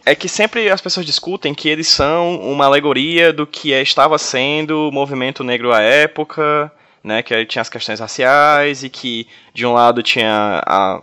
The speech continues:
a figura do Malcolm X, do outro a do Luther King, enfim,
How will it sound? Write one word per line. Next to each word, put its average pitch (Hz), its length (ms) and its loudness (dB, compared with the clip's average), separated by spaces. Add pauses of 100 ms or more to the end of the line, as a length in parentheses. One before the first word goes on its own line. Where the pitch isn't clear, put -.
(100)
a - 80 -4
figura 113 300 -6
do 110 100 -6
Malcolm 107 400 -2
X, 135 320 2
do 113 140 -2
outro 113 260 0
a 98 40 2
do 101 600 -6
Luther 143 300 -2
King, 147 500 2
enfim, 151 680 -2